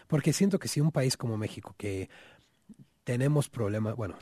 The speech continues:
tiene problemas sociales, tiene problemas económicos, y aún así pueden dar cuidado de me-, de cuidado médico a ese nivel, ¿por qué no se puede hacer aquí en Estados Unidos? Y yo siento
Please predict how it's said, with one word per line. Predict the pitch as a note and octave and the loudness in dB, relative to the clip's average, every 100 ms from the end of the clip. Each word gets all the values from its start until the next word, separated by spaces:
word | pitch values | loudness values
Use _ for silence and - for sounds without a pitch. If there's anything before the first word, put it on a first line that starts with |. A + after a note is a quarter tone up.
| - | -6
tiene | C#3 C#3 B2+ | 0 0 0
problemas | A#2 G#2 G#2 G#2+ | -4 -4 -4 -6
sociales, | - - G2+ F#2+ - | -8 -8 -8 -6 -8
tiene | A2+ G#2 | -8 -6
problemas | A#2 G#2+ G#2+ G#2+ | -6 -4 -4 -6
económicos, | A2+ G2 A2 A2+ G2 F#2 F2+ - - | -6 -4 -2 -2 -4 -8 -12 -16 -8
y | C3 B2 | 0 2
aún | C3+ D3+ | 4 4
así | B2+ C#3+ | 2 -2
pueden | B2 B2 A#2+ A#2 | -2 -2 0 0
dar | A2+ A2 | 0 -2
cuidado | - G#2+ G2+ G#2+ | -4 -4 -2 -4
de | G2 | -4
me-, | G2 G2+ | -6 -8
de | A2 G#2+ G#2 | -8 -8 -10
cuidado | - A#2 A2 A#2+ | -8 -4 -2 -2
médico | G#2 C3 C#3+ G#2 G2 | -2 -2 -2 -4 -6
a | G2 | -6
ese | G2+ - | -6 -8
nivel, | G2 G2+ C3+ G#2+ G#2+ - - - - - _ _ - - | -8 -4 -2 -2 -4 -10 -20 -20 -20 -20 _ _ -20 -16
¿por | A2 - | -16 -4
qué | C3 C3+ B2+ - | 0 2 0 -4
no | B2 | -6
se | A#2 B2 | -6 -6
puede | A2 | -8
hacer | A2 G#2+ | -8 -8
aquí | G2+ F2+ | -8 -10
en | |
Estados | F#2 F2+ F#2 - | -10 -12 -14 -8
Unidos? | B2 A2 - - - _ _ _ _ - | -6 -6 -8 -18 -20 _ _ _ _ -10
Y | A2+ | 0
yo | C#3+ E3 | 4 4
siento | - G3+ G#3+ A#2 | 6 6 6 2